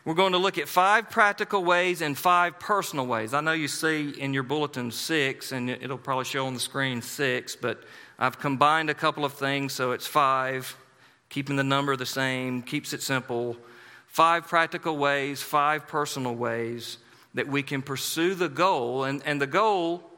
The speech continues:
bringing our children to Jesus, how? Explaining,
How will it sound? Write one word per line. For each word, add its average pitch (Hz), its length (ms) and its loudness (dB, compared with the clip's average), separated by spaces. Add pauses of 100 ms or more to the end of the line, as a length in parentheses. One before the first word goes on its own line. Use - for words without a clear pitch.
(360)
bringing 175 320 2
our 165 140 2
children 170 400 -2
to 131 80 -12
Jesus, 143 400 -2
how? 185 420 4 (480)
Explaining, 175 840 0